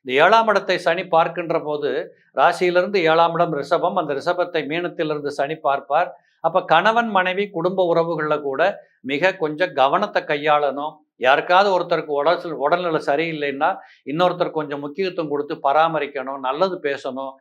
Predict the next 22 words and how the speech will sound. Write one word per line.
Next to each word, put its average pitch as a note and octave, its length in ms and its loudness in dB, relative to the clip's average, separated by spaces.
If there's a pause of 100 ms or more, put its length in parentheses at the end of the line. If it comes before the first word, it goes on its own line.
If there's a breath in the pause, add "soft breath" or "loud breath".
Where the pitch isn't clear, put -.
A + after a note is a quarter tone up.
(200 soft breath)
நாலு D3 260 2
வார்த்தை F#3 320 4
நல்லது D#3+ 440 0
பேசி D3+ 280 -2
அவங்களுக்கு C#3+ 380 -2
நல்லது D#3 400 0
நம்ம C3+ 160 -6
செஞ்சு D3+ 380 -6
கொடுத்தா D3 300 -4
நல்லா C3+ 280 -2
இருக்கும் C#3 280 -4
அப்படிங்கிறத C3 480 -10
கத்துக்கணும். B2 580 -10 (320 soft breath)
அந்த C3 180 -2
ரிஷபம் G#3 400 2
என்பதுதான் E3 720 0 (260 loud breath)
பெரும்பாலும் F#3 520 4
பார்த்தீங்கன்னா F3 480 0
நண்பர்களுக்காக E3+ 920 0
பொழுத D#3 280 0
கழிக்கிற C#3+ 360 -4
இடம். C3+ 420 -4